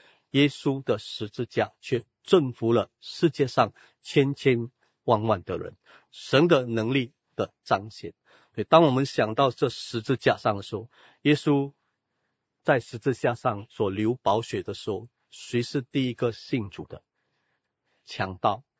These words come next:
在他旁边讲。这强盗他明白什么吗？没有。他有上过神学吗？他没有。还有看见过什么神迹吗？没有。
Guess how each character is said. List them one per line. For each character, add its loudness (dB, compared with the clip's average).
在 0
他 -2
旁 -12
边 -6
讲。 -20
这 6
强 0
盗 4
他 0
明 2
白 -4
什 -6
么 -2
吗？ -6
没 -2
有。 -4
他 4
有 6
上 4
过 4
神 -4
学 -4
吗？ -4
他 -8
没 -8
有。 -12
还 6
有 8
看 2
见 2
过 2
什 -6
么 -2
神 -4
迹 -10
吗？ -8
没 -6
有。 -8